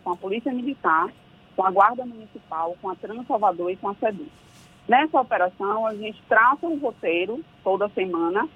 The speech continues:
dos bairros mais denunciados, onde tem mais incidência de Ministério Público, Defensoria Pública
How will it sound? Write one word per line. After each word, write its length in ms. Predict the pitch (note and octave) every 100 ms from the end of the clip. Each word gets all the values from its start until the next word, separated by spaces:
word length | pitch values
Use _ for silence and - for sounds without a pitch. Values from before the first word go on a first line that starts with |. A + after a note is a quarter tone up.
| - -
dos 140 | - G#3+
bairros 400 | G#3+ A#3 D4 A#3
mais 240 | G#3 F#3+
denunciados, 680 | F#3+ F#3 F3+ F#3 F#3 F#3+ F3+
onde 140 | F3+
tem 100 | -
mais 200 | F#3+ F#3+
incidência 480 | G3+ A#3 F#3+ G3 G#3
de 80 | F3+
Ministério 440 | F#3+ F#3+ - E3+ D#3
Público, 320 | F#3+ G3 F#3
Defensoria 640 | F#3 F#3+ F3+ G3 F#3 F3 E3+
Pública 540 | - F#3 G3+ G3 G3+